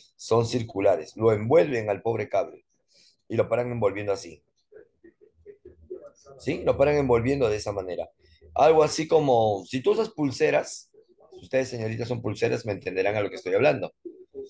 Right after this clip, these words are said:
Esa pulsera envuelve a todo tu antebrazo, ¿no es cierto? Ya, algo así son los campos magnéticos. Entonces, los campos magnéticos tienen esa forma,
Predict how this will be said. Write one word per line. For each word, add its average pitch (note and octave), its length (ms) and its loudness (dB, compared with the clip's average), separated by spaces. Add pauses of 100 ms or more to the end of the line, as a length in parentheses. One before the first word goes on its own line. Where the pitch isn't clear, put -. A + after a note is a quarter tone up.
(140)
Esa A#2 240 0
pulsera A#2+ 360 2
envuelve A2+ 340 2
a G#2+ 60 -8
todo A#2+ 240 4
tu G#2+ 80 0
antebrazo, G#2 540 0
¿no F#2+ 80 -8
es F#2+ 60 -14
cierto? - 420 -4 (560)
Ya, E2 340 -6
algo A#2 260 6
así A2+ 160 -4
son A2 160 -4
los G2+ 100 -4
campos G2 260 -6
magnéticos. - 640 -10 (1600)
Entonces, G#2+ 200 2
los G2+ 100 2
campos B2+ 280 2
magnéticos A#2+ 460 0
tienen A2+ 240 -6
esa G2+ 200 -4
forma, F#2 400 -2